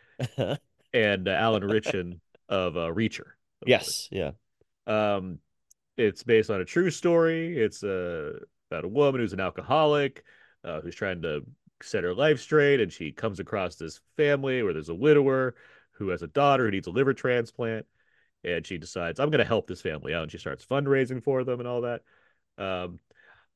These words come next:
Speaker 2: I will say, now this is in, like, the, the faith-based class to film, but I will
Speaker 1: Yes.
Speaker 2: say the movie is quite good, and it's because it really emphasizes the story and characters, um, quite well. I
Speaker 1: Okay.
Speaker 2: think it, it works as being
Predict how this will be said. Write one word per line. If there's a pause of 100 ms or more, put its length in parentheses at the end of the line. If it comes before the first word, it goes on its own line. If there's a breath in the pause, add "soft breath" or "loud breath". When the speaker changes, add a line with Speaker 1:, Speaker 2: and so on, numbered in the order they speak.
Speaker 2:
I
will
say,
now
this
is
in,
like,
the,
the
faith-based
class
to
film,
but
I
will
Speaker 1:
Yes.
Speaker 2:
say
the
movie
is
quite
good,
and
it's
because
it
really
emphasizes
the
story
and
characters, (520)
um, (260)
quite
well. (480 loud breath)
I
Speaker 1:
Okay.
Speaker 2:
think
it,
it
works
as
being